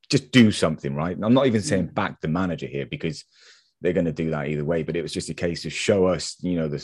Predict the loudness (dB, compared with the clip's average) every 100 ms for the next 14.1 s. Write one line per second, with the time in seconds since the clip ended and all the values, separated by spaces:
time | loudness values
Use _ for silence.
0 | -10 -14 -14 _ _ -16 -16 -6 -2 0
1 | 0 -4 -4 -6 -8 _ -20 _ _ _
2 | -14 -8 -6 -6 -8 -2 0 2 -2 _
3 | -8 -2 -2 -2 -2 0 4 2 0 -2
4 | 0 2 2 0 0 0 0 0 0 -4
5 | -2 -2 -4 -2 2 4 4 2 2 0
6 | -2 -4 -8 -14 -8 -6 -4 -4 -2 -2
7 | -2 -6 -4 -2 -2 -6 -10 -10 -8 -6
8 | -4 -4 -8 _ _ _ _ _ _ _
9 | _ _ _ -12 -6 -6 -6 -20 _ -10
10 | -4 0 4 2 2 -4 -2 0 2 2
11 | 0 0 -2 -2 -2 0 0 -2 -8 _
12 | _ _ -6 0 2 2 2 0 -2 0
13 | 4 4 4 2 0 0 2 2 0 0
14 | -2